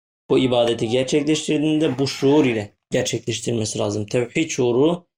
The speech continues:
ve tevhidin bilincinde olması gerekiyor. İkinci bir hikmet ise ki İslam'ın ve Müslümanlığın temeli olan teslimiyeti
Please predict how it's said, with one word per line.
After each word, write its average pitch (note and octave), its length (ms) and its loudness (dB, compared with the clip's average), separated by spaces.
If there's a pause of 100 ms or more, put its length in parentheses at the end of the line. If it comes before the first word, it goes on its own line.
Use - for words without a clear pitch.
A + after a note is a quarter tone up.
(200)
ve B2+ 160 -2
tevhidin B2 680 0
bilincinde A#2+ 840 -2
olması A#2 600 -4
gerekiyor. G#2 580 -6 (320)
İkinci C#3 380 -2
bir C3 60 -4
hikmet D3+ 360 -4
ise B2+ 360 -4
ki D3+ 240 -4 (140)
İslam'ın C3+ 680 -2
ve B2+ 100 2
Müslümanlığın B2 640 -2
temeli B2+ 440 -2
olan C3+ 420 0 (180)
teslimiyeti B2 1000 -2